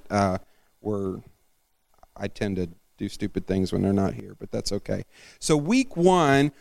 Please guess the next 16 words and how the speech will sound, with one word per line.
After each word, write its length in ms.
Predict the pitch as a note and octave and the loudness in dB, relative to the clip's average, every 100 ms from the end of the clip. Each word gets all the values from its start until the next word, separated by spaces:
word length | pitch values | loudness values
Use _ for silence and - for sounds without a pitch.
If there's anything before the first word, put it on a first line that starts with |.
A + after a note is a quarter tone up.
| _ | _
we 160 | C#3 G3 | 0 4
said 380 | - - F3+ D3 | 4 6 4 4
that, 260 | D#3 D3 | 2 2
um, 460 | D3 C#3+ C3+ B2+ B2 _ _ A#2 | 6 8 8 6 -4 _ _ 0
women 480 | C#3 G3+ G3 F3 | 4 6 8 8
have 360 | D#3 D#3 D3+ C3+ | 6 4 2 4
this 320 | D3+ C#3+ - | 4 4 2
unique 460 | C3+ C#3+ D3+ F3+ - | 2 4 6 4 4
role 320 | D#3 D#3+ D3+ | 8 8 8
of, 140 | B2 | 4
of 200 | - C3 | 2 2
being 260 | A#2+ C#3+ B2+ | 6 6 8
sisters, 720 | - - D#3+ - C3 B2 B2 - | 6 4 2 2 6 8 6 4
and 240 | B2+ B2 | 2 6
then, 220 | B2+ B2+ B2 - - - | 6 4 0 -6 -12 0
uh, 320 | C3+ B2+ | 4 4